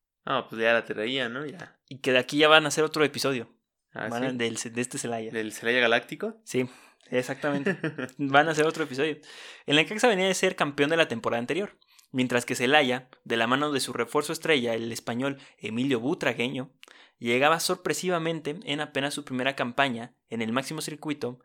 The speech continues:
Speaker 2: a las alturas insospechadas, o sea, hace a la final.
Speaker 1: Vámonos.
Speaker 2: O sea que también el, el Celaya iba por el doblete.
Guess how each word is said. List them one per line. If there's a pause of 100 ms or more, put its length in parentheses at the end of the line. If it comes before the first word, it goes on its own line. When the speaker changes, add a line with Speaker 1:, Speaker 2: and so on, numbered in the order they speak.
(120)
Speaker 2:
a
las
alturas
insospechadas,
o
sea,
hace
a
la
final. (460)
Speaker 1:
Vámonos.
Speaker 2:
O
sea
que
también
el,
el
Celaya
iba
por
el
doblete.